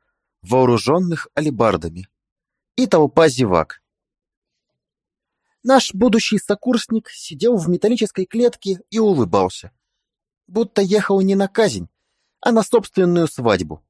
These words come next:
Худощавый, среднего роста, с характерными для жителя Граца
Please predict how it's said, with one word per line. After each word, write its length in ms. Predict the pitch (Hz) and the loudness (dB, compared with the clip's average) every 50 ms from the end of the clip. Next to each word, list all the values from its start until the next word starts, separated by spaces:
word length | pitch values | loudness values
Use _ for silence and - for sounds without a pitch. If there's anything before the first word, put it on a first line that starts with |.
| _ _ _ _ _ _ _ _ _ _ _ _ _ _ _ _ _ _ _ _ _ | _ _ _ _ _ _ _ _ _ _ _ _ _ _ _ _ _ _ _ _ _
Худощавый, 840 | - - - 156 135 139 131 - - - 160 170 165 147 139 - _ _ _ _ _ _ | -14 -6 -4 -2 0 0 -2 -2 -2 0 0 0 0 -2 -6 -8 _ _ _ _ _ _
среднего 540 | _ - 202 220 220 160 147 123 98 101 110 | _ -4 0 0 0 2 2 2 4 4 4
роста, 400 | 131 143 131 - - 117 - - _ _ _ _ _ _ _ _ _ _ | 4 2 0 -2 -6 -8 -8 -8 _ _ _ _ _ _ _ _ _ _
с 140 | - - - | -18 -8 -4
характерными 720 | - 147 147 147 - - - 233 247 233 226 226 220 220 | 0 0 0 0 -2 0 0 2 2 4 2 2 2 0
для 200 | 170 143 143 131 | 0 0 0 0
жителя 360 | 113 143 165 - 147 135 127 | 0 0 -2 -2 -2 -2 -2
Граца 560 | 117 123 131 170 196 196 - - - 202 - | 0 0 0 0 0 -2 -4 -6 -4 -4 -4